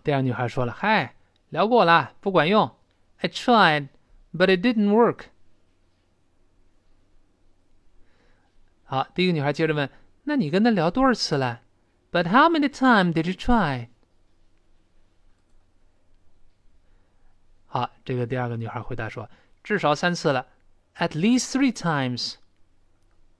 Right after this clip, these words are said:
她接着说，“我想啊，我得向这经理去投诉。” I guess I'm gonna complain to the manager.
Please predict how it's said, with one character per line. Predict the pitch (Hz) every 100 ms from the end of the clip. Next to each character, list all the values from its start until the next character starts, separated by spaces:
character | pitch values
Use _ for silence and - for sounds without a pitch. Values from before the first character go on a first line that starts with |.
| _ _ _ _ _ _ _ _ _ _ _ _ _ _ _ _ _
她 | 135
接 | 131
着 | 123
说 | 123 123 - - _ _
，“我 | 160
想 | 147 131
啊， | 139 123 - _ - _ _ _ -
我 | 147
得 | 143 135 135
向 | - 139
这 | 135
经 | 131 160 143
理 | 120
去 | -
投 | - 143
诉。” | 147 147 - - _ _ _ _ _ _ _
I | - 170
guess | 160 202 202
I'm | 165 160
gonna | 147 165
complain | 156 175 - 214 185 165
to | 170
the | 175
manager. | 185 143 - 117